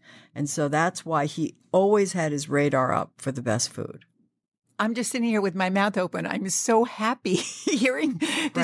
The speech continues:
Speaker 1: Right.
Speaker 2: beautiful story. Do you think your parents were unusual, or was this part of, do you think many Chinese families kind of worshipped freshness and vegetables? No, your
Speaker 1: They
Speaker 2: parents,
Speaker 1: were,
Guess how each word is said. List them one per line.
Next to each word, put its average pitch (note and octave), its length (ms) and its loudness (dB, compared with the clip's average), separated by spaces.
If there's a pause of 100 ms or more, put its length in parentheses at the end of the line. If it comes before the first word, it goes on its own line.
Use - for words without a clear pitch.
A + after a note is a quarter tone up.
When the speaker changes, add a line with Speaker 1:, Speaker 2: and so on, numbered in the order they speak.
(100)
Speaker 1:
Right. G3+ 60 -10
Speaker 2:
beautiful C4 460 0
story. B3+ 480 2
Do D3+ 180 -4
you A#3 80 4
think B3+ 200 0
your A#3 80 -2
parents G3+ 340 2
were F3+ 80 2
unusual, A3 480 0
or B3+ 140 2
was F3+ 140 -6
this F#3+ 140 0
part F3 220 -2
of, D#3+ 160 -4 (320)
do A3+ 60 0
you G#3 40 4
think F3 200 0
many F3 220 0
Chinese A#3 340 0
families A3+ 580 -2
kind G#3+ 160 2
of E3+ 140 0
worshipped - 560 -2 (200)
freshness F#3+ 600 -2
and D#3 180 0
vegetables? E3 560 -4
No, D3+ 160 -4
your D#3 140 -6
Speaker 1:
They G3 140 2
Speaker 2:
parents, G3 120 2
Speaker 1:
were, G#3 280 2